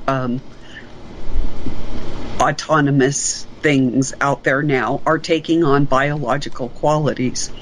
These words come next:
So inside, in this hollow space, there, it can contain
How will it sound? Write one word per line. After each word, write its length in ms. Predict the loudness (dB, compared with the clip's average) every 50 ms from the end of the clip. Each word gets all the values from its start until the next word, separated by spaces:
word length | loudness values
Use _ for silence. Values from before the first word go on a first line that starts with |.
| -12 -12 -12 -10 -8 -8 -8 -6 -2
So 280 | 0 2 2 2 2 0
inside, 1120 | -2 -2 2 2 6 6 6 4 4 -2 -2 -2 0 2 2 2 0 0 -2 -6 -6 -8 -6 -2
in 200 | -2 0 2 2
this 180 | 2 2 0
hollow 400 | 0 0 2 2 2 2 2 2
space, 640 | 2 2 2 2 2 2 2 2 0 -2 -4 -4 -4 -4 -4 -4 -8 -10 -10 -10 -12 -10 -6 0
there, 380 | 2 4 4 4 4 2 0 0 2
it 220 | 2 2 2 0
can 240 | 2 4 4 4 4
contain 920 | 2 0 0 0 0 0 0 2 2 4 4 4 4 4 4 4 2 0